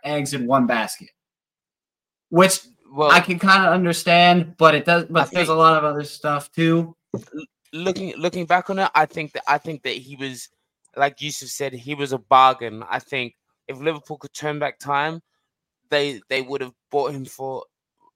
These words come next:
Speaker 2: bought him for that price. However, the price that Real Madrid paid, I don't believe is the same price that Liverpool would have paid. I think Liverpool and Premier League teams have to pay in excess.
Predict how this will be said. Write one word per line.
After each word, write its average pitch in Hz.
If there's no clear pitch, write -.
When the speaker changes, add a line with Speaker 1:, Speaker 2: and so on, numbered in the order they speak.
Speaker 2:
bought 151
him 131
for -
that 131
price. 131
However, 143
the 139
price 190
that 202
Real 156
Madrid 151
paid, 185
I 156
don't 156
believe 151
is 139
the 131
same 139
price 131
that 113
Liverpool 131
would 123
have 120
paid. 120
I 131
think 151
Liverpool 147
and 131
Premier 143
League 131
teams 135
have -
to -
pay 131
in 127
excess. -